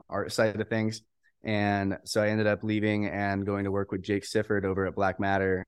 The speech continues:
He owns Electric Age now. And, and that was a cool experience. And that was where I met the man, the myth, the legend, Kevin Stroud.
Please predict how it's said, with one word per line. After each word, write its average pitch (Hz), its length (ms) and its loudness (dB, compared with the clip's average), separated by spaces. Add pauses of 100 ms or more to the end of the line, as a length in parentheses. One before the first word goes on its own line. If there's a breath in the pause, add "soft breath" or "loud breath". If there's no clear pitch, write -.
(160)
He 110 180 0
owns 101 220 0
Electric 98 400 -2
Age 95 200 -2
now. 90 280 -4 (320 soft breath)
And, 104 200 0 (300)
and 98 380 0
that 113 80 4
was 113 100 6
a 110 60 -2
cool 110 180 -2
experience. 107 560 0
And 110 100 0
that 110 140 4
was 110 100 -6
where 110 220 4
I 107 60 4
met 104 340 0
the 92 80 -4
man, 120 300 4
the 147 60 6
myth, 143 200 4
the 143 80 -2
legend, 170 500 4
Kevin 202 360 8
Stroud. 110 1000 6